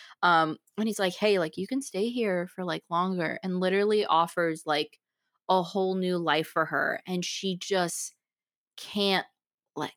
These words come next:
go. And the thing is, is that we don't get enough information to fully comprehend why she can't let go. We just get, "Oh yeah, husband dead." But we don't see any glimpse of the husband. We don't see any memories. We don't see anything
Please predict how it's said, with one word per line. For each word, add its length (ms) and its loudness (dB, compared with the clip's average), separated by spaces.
go. 480 -2
And 160 0
the 40 -4
thing 320 -2
is, 180 -2
is 140 -10
that 220 -8
we 200 -2
don't 400 -4
get 300 0
enough 400 -2
information 1000 -2
to 120 -10
fully 440 -2
comprehend 1040 -6
why 440 -2
she 260 -12
can't 320 -12
let 200 -10
go. 340 -10
We 100 2
just 180 -2
get, 180 0
"Oh 80 4
yeah, 140 0
husband 380 -4
dead." 160 -14
But 100 0
we 160 4
don't 220 0
see 580 0
any 240 -2
glimpse 360 -6
of 140 -10
the 60 -14
husband. 640 -2
We 120 4
don't 200 -2
see 300 -4
any 200 -6
memories. 600 2
We 120 0
don't 180 -2
see 280 -6
anything 680 -2